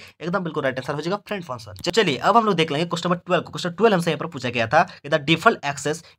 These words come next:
specified in a class is, तो यहाँ पर क्या हो जाएगा, बारह का ऑप्शन नंबर ए एकदम बिल्कुल राइट आंसर हो जाएगा प्राइवेट। ठीक है, चलिए क्वेश्चन नंबर हम लोग तेरह का देख लेंगे। क्वेश्चन नंबर तेरह, यहाँ पर पूछा था कि in C plus plus dash operation is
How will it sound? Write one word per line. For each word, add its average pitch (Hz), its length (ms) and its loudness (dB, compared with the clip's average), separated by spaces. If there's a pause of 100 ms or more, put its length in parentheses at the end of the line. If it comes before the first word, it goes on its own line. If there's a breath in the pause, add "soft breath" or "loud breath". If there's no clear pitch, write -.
specified 208 600 6
in 160 120 4
a 170 100 6
class 180 340 6
is, 120 240 -8
तो 147 60 -2
यहाँ 147 140 -2
पर 175 80 -2
क्या 202 140 2
हो 214 60 -4
जाएगा, 147 180 -2
बारह 117 300 4
का 156 220 2 (200 loud breath)
ऑप्शन 165 280 -2
नंबर 202 180 0 (100)
ए 202 100 2 (260)
एकदम 175 240 -2
बिल्कुल 151 240 -4
राइट 131 140 0
आंसर 135 160 -8
हो 139 80 -6
जाएगा 170 200 -6
प्राइवेट। 113 460 -8
ठीक 165 140 -6
है, 233 80 -4 (120)
चलिए 123 240 -6
क्वेश्चन - 520 -10
नंबर 208 140 -2
हम 190 80 4
लोग 190 140 -6
तेरह 165 200 -2
का 170 120 -2
देख 120 200 -6
लेंगे। 120 160 -6
क्वेश्चन 160 220 -8
नंबर 165 160 -8
तेरह, 139 260 -2 (180)
यहाँ 147 160 -6
पर 214 120 -2
पूछा 139 240 -8
था 131 180 2
कि 170 440 -8
in 208 140 -4
C 220 240 -4
plus 156 240 0
plus - 240 -14 (360 soft breath)
dash 175 440 8
operation 151 420 0
is 143 160 -2